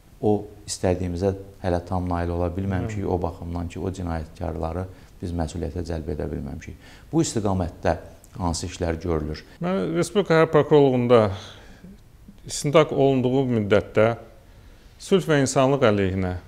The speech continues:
Speaker 2: müharibə və digər ağır cinayətlər törətmiş şəxslərdən qırx nəfəri Xocalı soyqırımı üzrə, on iki nəfəri, e, Qaradağlı soyqırımı üzrə, on səkkiz nəfəri Bağanis ayrım soyqırımı üzrə, qırx yeddi nəfər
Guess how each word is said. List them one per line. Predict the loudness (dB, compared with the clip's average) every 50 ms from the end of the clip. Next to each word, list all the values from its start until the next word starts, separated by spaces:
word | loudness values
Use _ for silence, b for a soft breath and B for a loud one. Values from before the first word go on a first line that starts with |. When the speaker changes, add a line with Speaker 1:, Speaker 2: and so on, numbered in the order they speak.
| -18 -20 -10 -6
Speaker 2:
müharibə | -2 2 4 4 4 6 4 4 6
və | 6 4 4 2
digər | 2 4 6 6
ağır | 6 6 4 4 2
cinayətlər | 2 2 2 2 2 4 2 2 4 4
törətmiş | 2 2 2 2 -2 -6 -4 -2 -2
şəxslərdən | -2 -2 0 0 2 2 2 2 0 0 -2 -2 -6 -10 b b b b b b b b b b b b b b 0
qırx | 0 0 2
nəfəri | 2 0 4 6 6 4 4 4
Xocalı | 4 2 4 6 6 6 6 4
soyqırımı | 4 4 4 4 4 2 2 2 0 2
üzrə, | 2 2 2 2 2 -2 -10 -18 -18 -10 -4
on | -2 -2 0
iki | 0 0
nəfəri, | 2 2 2 4 4 4 4 2
e, | 0 -6 -12 -16 -12 -8 -6 -4 -2 2
Qaradağlı | 4 6 6 6 6 6 6 6 4 2
soyqırımı | 2 2 2 2 2 2 0 0 0 0
üzrə, | 2 2 2 2 2 0 -2
on | -4 -2 0
səkkiz | 0 0 0 0 0 0
nəfəri | 0 0 2 2 2 2 2
Bağanis | 2 2 2 2 0 -2 0
ayrım | 2 2 2 2 0 -4
soyqırımı | -2 0 0 2 2 2 0 0 0 -2 -2
üzrə, | -2 0 0 0 0 0 -2 -6 b b b b b b b
qırx | 0 0 2 2
yeddi | 2 2 2 2 0
nəfər | 0 2 2 2 2 2